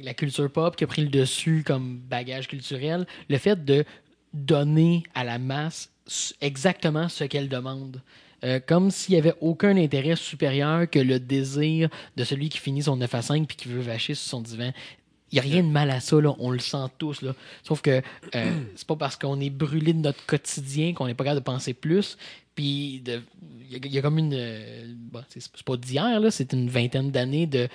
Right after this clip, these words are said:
facilité, ce, ce, ce, l'instinct le plus bas, la, la plus grande facilité de, d'obtenir du divertissement, puis de pas avoir à y réfléchir plus. Puis c'est comme le cycle qui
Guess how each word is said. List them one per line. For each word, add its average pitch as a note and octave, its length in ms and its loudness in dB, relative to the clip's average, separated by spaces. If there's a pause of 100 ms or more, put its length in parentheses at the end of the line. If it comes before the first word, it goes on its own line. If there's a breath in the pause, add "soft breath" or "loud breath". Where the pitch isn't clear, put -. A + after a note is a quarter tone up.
(160 loud breath)
facilité, D#3 920 0
ce, B2 360 -4
ce, A#2+ 200 -6
ce, C3+ 100 -2 (300)
l'instinct D#3 840 2
le D#3 100 4
plus C#3+ 200 -2
bas, D#3 320 6
la, D3+ 220 2
la C#3+ 100 -2
plus D#3+ 120 -2
grande D#3+ 200 2
facilité D#3 460 0
de, C#3 180 2 (300 loud breath)
d'obtenir D#3 340 -4
du D3+ 100 -8
divertissement, D#3 800 2
puis C#3+ 140 -4
de C3 140 -4
pas C#3+ 220 -2
avoir C#3+ 160 0
à C#3+ 100 -2
y C3+ 80 -4
réfléchir C3 580 -6
plus. D#3+ 380 -6 (500 loud breath)
Puis C#3 80 -10
c'est B2+ 140 -8
comme C#3+ 400 -6
le B2+ 100 -4
cycle - 580 -8
qui C3 220 -12